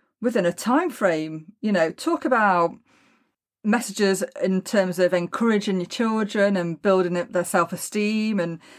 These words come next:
and doing all these mindful things with your kids. You know, there's kids apps for meditation, and then we're expected to help our children recite times table with a, you know, a stopwatch.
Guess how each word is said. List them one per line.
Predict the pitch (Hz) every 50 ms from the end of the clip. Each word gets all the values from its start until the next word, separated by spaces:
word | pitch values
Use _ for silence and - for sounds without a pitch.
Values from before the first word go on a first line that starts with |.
| - - _ _
and | - 170 170 170 165
doing | - 214 202
all | 190 180 180
these | 180 175 175 160
mindful | 165 185 202 233 262 262 - 202 190
things | - 180 160 165 208
with | 165 165 185
your | 175
kids. | - - - - - 170 160 190 - - - - - - - - - - _ _ _ _ -
You | 190
know, | 180 165
there's | 175 175 -
kids | - - - 226 202 190 -
apps | 190 190 190 - -
for | - - 185 170 165 160 160 156
meditation, | - 185 190 180 185 - - 214 208 214 214 202 - 196 165 160
and | - - 185 185 185 202
then | 285 320 285 180 147 156 170 220 226 - - - - _ _ _ _ _ _ -
we're | 120 -
expected | - - - - 196 - - - - - - 202 165 160 156 156 165 - - _ _ _ _ _ _ _ _
to | - - - 220 202 202 196 196 190 190
help | 185 - - 254 254 254 -
our | 254 247 240 233
children | - - 269 254 247 233 202 180 165 151 151 156 160 -
recite | 165 180 175 - 247 214 208 185 269 - -
times | - - 226 220 220 220 208 208
table | - 214 202 208 190 160 156 160 160 156 156 - - -
with | - 180 -
a, | 185 170 165 160 - -
you | 170
know, | 165 156 156 156 - -
a | 180
stopwatch. | 185 - - - 220 180 147 - - - - _ _ _ _ _ _ - 170 170 - - - - -